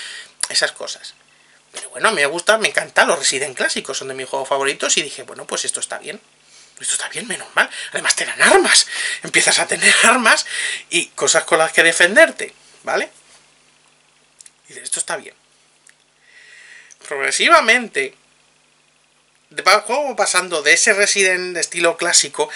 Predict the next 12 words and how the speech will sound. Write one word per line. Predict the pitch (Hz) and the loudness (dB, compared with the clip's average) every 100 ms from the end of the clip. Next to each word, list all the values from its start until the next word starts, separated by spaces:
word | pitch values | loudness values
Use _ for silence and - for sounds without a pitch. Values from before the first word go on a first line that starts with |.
| - - - | -10 -8 0
a | 175 | 0
parecerse | 190 180 180 302 - 190 | 2 2 2 2 2 2
cada | 214 180 | 4 4
vez | 170 196 | 4 4
más | 175 170 175 - | 4 4 4 2
a | 156 | -4
un | 151 | -4
Resident | - - 156 147 | -4 -2 -2 -4
moderno. | 147 127 123 123 131 98 _ _ _ _ _ _ _ _ _ _ _ _ _ _ - | -6 -6 -4 -4 -6 -16 _ _ _ _ _ _ _ _ _ _ _ _ _ _ -20
Al | - - | -20 -20
cuatro, | - - - 156 - 139 143 - - - - - - - | -18 -8 -6 -6 -8 -6 -6 -8 -10 -8 -6 -8 -12 -2
al | - - | 4 4